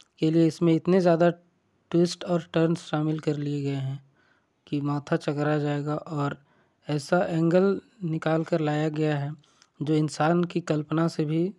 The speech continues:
दूर हो। लेकिन इत्तेफाक यहाँ पर ये हुआ कि कहानी इंटरेस्टिंग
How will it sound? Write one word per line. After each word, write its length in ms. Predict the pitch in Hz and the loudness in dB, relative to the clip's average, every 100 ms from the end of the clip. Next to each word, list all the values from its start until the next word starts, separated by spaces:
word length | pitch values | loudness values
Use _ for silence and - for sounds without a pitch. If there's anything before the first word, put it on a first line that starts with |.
| - | -10
दूर 240 | 143 147 135 | -4 -4 -4
हो। 200 | 127 135 _ _ _ _ | -6 -12 _ _ _ _
लेकिन 380 | 156 151 196 202 - | -4 0 0 0 -4
इत्तेफाक 720 | 165 - 170 - 165 185 175 | -4 -2 -4 0 2 2 0
यहाँ 200 | 165 175 | 0 0
पर 240 | 175 170 | 0 0
ये 160 | 160 175 | 2 0
हुआ 280 | 165 156 156 | 0 0 -2
कि 340 | - 160 170 - _ _ - | -2 -2 -2 -4 _ _ -6
कहानी 340 | 143 151 180 | -2 2 2
इंटरेस्टिंग 800 | 180 165 160 151 - 180 196 202 | 2 0 -4 -6 -6 -2 0 -2